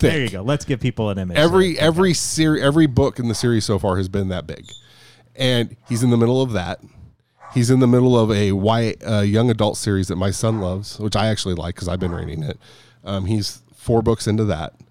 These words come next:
Speaker 2: And what's funny is if you go to his website, he has progress bars of all the books that he's currently writing. And he's almost always writing three or four books. And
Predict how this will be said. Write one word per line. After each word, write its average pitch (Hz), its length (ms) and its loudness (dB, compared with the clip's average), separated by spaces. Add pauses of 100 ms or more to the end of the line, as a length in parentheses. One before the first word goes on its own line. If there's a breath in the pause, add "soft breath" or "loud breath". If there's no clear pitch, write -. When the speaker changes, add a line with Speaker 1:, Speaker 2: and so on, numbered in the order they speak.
(280 soft breath)
Speaker 2:
And 135 140 2
what's 147 180 2
funny 196 260 4
is 117 100 2
if 110 100 0
you 156 80 0
go 170 140 2
to 127 100 4
his 101 160 0
website, 107 420 0
he 151 140 -2
has 147 420 0 (200)
progress 131 440 0
bars - 460 -8 (220)
of 117 120 -8
all 127 200 2
the 127 120 0
books 131 300 -4
that 104 100 -10
he's 95 160 -8
currently 104 280 -6
writing. 104 320 -4 (340 loud breath)
And 127 120 0
he's 123 120 2
almost 156 360 -2
always 131 440 2
writing 110 440 0
three 113 240 0
or 107 100 2
four 98 200 -2
books. - 520 -8 (1000)
And 135 380 4